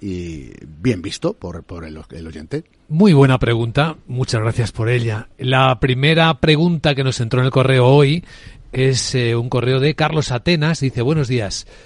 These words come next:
Speaker 2: Gracias por el programa, gracias a José María Luna. Quería consultarle para la parte de renta fija de mi cartera, en la que tengo Carmignac Security en euros, Carmignac P F Flexible Bond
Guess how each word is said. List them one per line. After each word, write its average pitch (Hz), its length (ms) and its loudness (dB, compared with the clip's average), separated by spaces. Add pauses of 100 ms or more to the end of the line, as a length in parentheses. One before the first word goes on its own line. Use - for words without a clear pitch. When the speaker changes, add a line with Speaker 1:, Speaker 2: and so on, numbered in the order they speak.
(320)
Speaker 2:
Gracias 131 360 0
por 127 100 0
el 113 80 2
programa, 156 720 0
gracias 120 360 0
a 113 40 -4
José 110 220 -6
María 107 300 -4
Luna. 143 280 0
Quería 139 240 0
consultarle 143 640 0 (480)
para 123 240 0
la 120 160 -2
parte 175 320 2
de 151 180 2
renta 147 380 0
fija 156 260 -2
de 139 120 2
mi 127 140 -2
cartera, 147 680 2 (640)
en 123 200 0
la 117 120 2
que 123 120 0
tengo 135 480 -2
Carmignac 131 540 -2
Security 147 920 0 (580)
en 120 260 -2
euros, 180 320 0
Carmignac 127 640 -2
P 139 200 0
F 127 200 -2
Flexible 117 560 -4
Bond 156 380 0